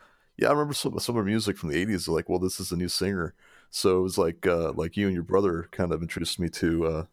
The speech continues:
to Anthrax, and from then on, I was like, "Wow, this is really cool." Like, I, I liked so much of what was going on, and, uh, and then after that, Volume eight came out,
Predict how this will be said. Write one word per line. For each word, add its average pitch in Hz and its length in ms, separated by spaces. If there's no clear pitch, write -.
to - 140
Anthrax, 87 460
and 85 260
from 87 160
then 90 100
on, 92 80
I - 20
was 87 160
like, 85 200
"Wow, 92 240
this 87 200
is - 60
really 90 220
cool." 90 280
Like, 82 180
I, 87 140
I 87 40
liked 98 260
so 101 140
much 92 220
of 82 100
what 82 160
was 85 140
going 92 220
on, 90 260
and, 87 420
uh, 85 380
and 95 100
then 95 60
after 92 160
that, 92 180
Volume 90 280
eight 101 140
came 87 240
out, 80 280